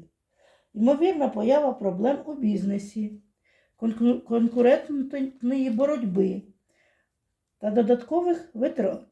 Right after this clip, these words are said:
спрямованих на те, щоб утриматися на плаву. Зберігайте спокій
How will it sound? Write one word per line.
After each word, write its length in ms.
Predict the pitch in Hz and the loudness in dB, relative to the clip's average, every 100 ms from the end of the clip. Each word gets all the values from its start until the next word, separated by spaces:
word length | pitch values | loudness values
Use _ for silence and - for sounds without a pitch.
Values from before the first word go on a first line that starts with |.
| _ | _
спрямованих 800 | _ - 220 220 285 320 311 330 - _ _ _ | _ -2 4 6 6 6 2 0 -4 _ _ _
на 120 | 214 | -8
те, 200 | 214 339 | -2 -2
щоб 220 | 339 240 | -2 -6
утриматися 680 | 196 214 247 277 277 247 247 | -6 0 2 2 0 -4 0
на 120 | 240 | 0
плаву. 520 | 240 240 220 185 175 - _ _ _ - _ _ | 0 0 -2 -2 -8 -12 _ _ _ -20 _ _
Зберігайте 680 | 190 208 254 247 254 240 202 | -4 2 4 6 4 2 -6
спокій 720 | - _ 202 190 - 311 330 | -8 _ -4 -4 -4 -8 -8